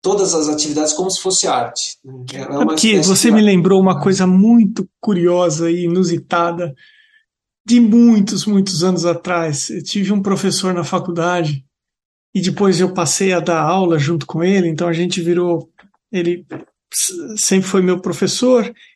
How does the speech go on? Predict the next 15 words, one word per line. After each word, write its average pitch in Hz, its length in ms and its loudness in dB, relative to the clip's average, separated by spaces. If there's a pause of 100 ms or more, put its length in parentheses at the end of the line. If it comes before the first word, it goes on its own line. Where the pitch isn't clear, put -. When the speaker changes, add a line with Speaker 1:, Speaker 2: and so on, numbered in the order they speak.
Speaker 2:
e 208 60 -4
depois 190 400 -2
a 208 60 0
gente 196 320 -2
dividiu 190 420 0
a 170 60 0
sala 190 260 -2
dos 175 200 -6
professores, 196 840 -2 (480)
e 202 80 2
aí 202 160 4
um 214 100 4
dia 185 220 4
ele 202 120 0
tava 196 380 -2